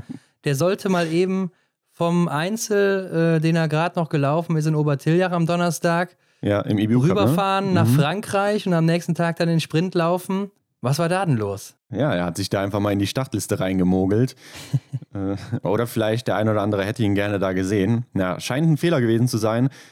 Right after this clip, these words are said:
Speaker 1: wurde dann behoben. Aber interessant ist auch, dass er dann nicht einfach rausgenommen wird, ne, sondern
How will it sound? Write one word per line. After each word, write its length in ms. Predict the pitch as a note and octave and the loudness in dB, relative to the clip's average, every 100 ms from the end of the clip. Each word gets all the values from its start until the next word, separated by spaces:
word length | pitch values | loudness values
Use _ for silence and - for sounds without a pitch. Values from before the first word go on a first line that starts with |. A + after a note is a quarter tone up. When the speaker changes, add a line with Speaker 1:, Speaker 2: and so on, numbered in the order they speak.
| _ | _
Speaker 1:
wurde 160 | A2+ B2+ | -2 0
dann 140 | A#2 | 0
behoben. 540 | G2+ G2 A2+ C3+ D3+ D3 | 0 0 2 2 2 0
Aber 260 | - G#2+ B2 | -4 -4 0
interessant 400 | A2+ G#2+ A#2 C3+ | 0 -2 0 2
ist 100 | B2+ | 2
auch, 120 | A2+ | 0
dass 180 | A#2+ A#2 | -2 -2
er 60 | A2+ | 0
dann 160 | A2 | 0
nicht 140 | A2+ A2+ | 0 0
einfach 260 | A2+ G2 | -4 -2
rausgenommen 540 | F2 A#2+ C#3+ C#3+ D3 C3+ | -2 0 0 2 2 2
wird, 200 | E3 C3 | 0 0
ne, 80 | |
sondern 360 | A#2+ B2 C3+ | 0 0 0